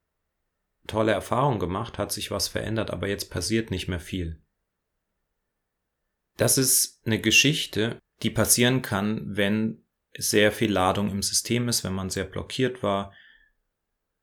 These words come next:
ja, man könnte sagen, traumatisiert, und man praktiziert das ehrliche Mitteilen und dann ist am Anfang, wenn man das wirklich macht,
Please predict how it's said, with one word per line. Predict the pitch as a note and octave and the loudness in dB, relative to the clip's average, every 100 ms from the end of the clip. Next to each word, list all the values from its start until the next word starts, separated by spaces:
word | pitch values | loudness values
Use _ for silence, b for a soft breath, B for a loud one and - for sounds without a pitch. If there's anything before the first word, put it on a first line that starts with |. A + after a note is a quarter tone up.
| _ | _
ja, | G#2+ | -2
man | G2+ F2+ | 0 -2
könnte | G2 F#2 | -4 -4
sagen, | F2+ F2+ F2 E2+ E2+ | -2 -2 -2 -8 -10
traumatisiert, | - F#2+ F#2+ F#2 G2+ - C3 C3 - - b b b b | -4 -2 -2 -4 -2 0 2 2 0 -10 b b b b
und | - G#2 G2 - - _ | -4 -2 -2 -6 -14 _
man | - G2+ G2 | -2 -2 0
praktiziert | G2+ G#2 - - - G#2 | 0 0 -2 -2 -2 0
das | G#2 | 0
ehrliche | G#2+ G2+ G2 G2+ | 0 -2 -2 -2
Mitteilen | G#2+ - G#2+ F#2+ G2+ | -2 -4 -6 -4 -2
und | A2+ G2+ | -2 -2
dann | G2 - - | -2 -4 -6
ist | G#2+ - | -2 -2
am | - F#2+ | -2 -4
Anfang, | - C#3+ D#3+ G#2+ G#2 | 0 2 2 2 2
wenn | |
man | G#2 G2+ | 0 0
das | G2+ - | 0 2
wirklich | A2 A2 - G#2 | 0 0 -4 0
macht, | G#2+ A2 - - | 0 -2 -6 -14